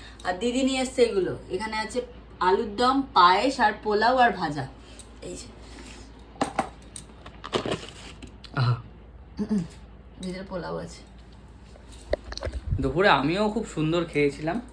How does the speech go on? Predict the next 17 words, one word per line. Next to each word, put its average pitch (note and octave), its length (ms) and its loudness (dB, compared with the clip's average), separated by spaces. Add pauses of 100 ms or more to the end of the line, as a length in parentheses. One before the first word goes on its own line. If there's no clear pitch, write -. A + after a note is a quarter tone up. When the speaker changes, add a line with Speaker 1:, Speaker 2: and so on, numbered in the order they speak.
(280)
Speaker 2:
মানে F3+ 220 -4
এত D3 200 0
কিছু G#3 260 -2
ছিল, A3 320 2
মানে G3+ 200 0
এখন F3+ 320 -2
হয়তো F#3+ 200 -2
ভুলেও D#3 300 0
গেছি। F3 180 -2
খিচুড়ি F3+ 420 -2
ছিল, F3+ 240 -2
খিচুড়ির D3+ 300 -8
মধ্যে E3+ 140 -6
কাজু D#3 300 -6
কিশমিশ D3 400 -6
দেওয়া, D3 260 -6
একদম D3+ 260 -10